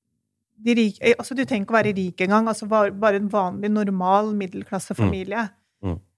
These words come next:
Speaker 1: Og så det, det gapet mellom rike og fattige blir større da, og da opplever vi det, det, det du beskriver.
Speaker 2: Mm.
Speaker 1: Sinne, frustrasjonen som da går over i at, eh, unge gutter,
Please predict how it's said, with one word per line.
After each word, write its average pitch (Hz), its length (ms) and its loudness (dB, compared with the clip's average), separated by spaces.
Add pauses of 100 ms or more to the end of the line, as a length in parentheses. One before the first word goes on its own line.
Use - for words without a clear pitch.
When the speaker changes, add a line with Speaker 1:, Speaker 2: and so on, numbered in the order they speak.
(180)
Speaker 1:
Og - 100 0
så 269 100 2
det, 247 340 2
det 240 160 4
gapet 220 360 0
mellom 226 300 0
rike 220 340 -2
og 202 80 0
fattige 214 640 0
blir 214 320 2
større 226 640 0
da, 262 220 4
og 247 80 0
da 302 180 4
opplever 262 500 0
vi 233 220 -2
det, 208 220 -4
det, 196 220 -2
det 190 160 0
du 202 80 0
beskriver. 190 680 -2 (200)
Speaker 2:
Mm. 95 200 0
Speaker 1:
Sinne, 208 680 -2
frustrasjonen 214 960 0
som 220 220 2
da 202 180 2
går 202 260 -4
over 196 240 -4
i 349 120 2
at, 240 320 0
eh, 233 80 2
unge 208 500 2
gutter, 202 460 0